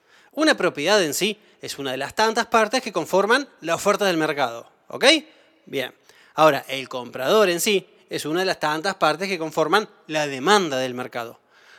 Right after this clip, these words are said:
Consecuentemente, una propiedad se vende o se compra cuando está dentro del equilibrio entre la oferta y la demanda. Es ese principio básico y sencillo de la economía. Entonces, desde el momento que publicamos una propiedad, ya empezamos a negociar,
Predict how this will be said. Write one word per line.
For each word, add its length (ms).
Consecuentemente, 840
una 180
propiedad 540
se 200
vende 560
o 140
se 80
compra 400
cuando 220
está 220
dentro 300
del 140
equilibrio 580
entre 200
la 80
oferta 380
y 80
la 100
demanda. 440
Es 140
ese 220
principio 480
básico 320
y 40
sencillo 320
de 80
la 60
economía. 440
Entonces, 560
desde 240
el 80
momento 380
que 100
publicamos 800
una 160
propiedad, 520
ya 200
empezamos 340
a 80
negociar, 500